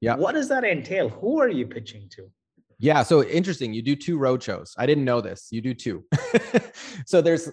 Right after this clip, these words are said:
Speaker 1: a thing called testing the waters, which is basically a practice road show where you go out and you do the whole road show, and then you just see how, you get some feedback and you see how it went. And then you wait a few months and you do it again for real.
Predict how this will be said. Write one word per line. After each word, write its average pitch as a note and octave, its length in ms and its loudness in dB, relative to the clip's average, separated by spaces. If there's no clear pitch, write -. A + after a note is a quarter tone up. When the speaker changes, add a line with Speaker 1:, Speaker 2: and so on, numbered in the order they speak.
Speaker 1:
a C3+ 40 2
thing E3 240 0
called D#3+ 240 2
testing D3 360 -2
the A2+ 80 -2
waters, A2+ 440 0
which A#2 160 -8
is A2 100 -12
basically C#3 440 -4
a A2 80 -2
practice - 560 -6
road G2 240 -8
show - 320 -12
where A2 140 0
you A2 180 0
go C#3+ 180 4
out D#3+ 160 6
and B2+ 100 0
you A#2 60 0
do C3+ 140 0
the B2+ 80 2
whole B2 180 2
road C3+ 260 0
show, G#2 440 -4
and A#2 140 -8
then A2 240 -4
you G#2+ 80 -4
just A#2+ 200 -6
see C3 140 -6
how, A#2+ 240 0
you A2+ 140 -4
get G#2+ 160 0
some A2 120 -8
feedback A2+ 500 -4
and A2 100 -8
you G#2 60 -12
see B2+ 140 -8
how A2 180 0
it F#2 100 -6
went. A2+ 300 -2
And A2+ 120 -4
then A#2 100 -4
you A2 100 -4
wait A#2+ 160 0
a A#2 40 0
few A#2 160 -8
months G#2+ 240 -6
and A2 100 -6
you G#2+ 60 -4
do A2+ 160 -4
it G#2 60 -4
again G#2+ 260 -6
for G#2 140 -8
real. F#2+ 360 -4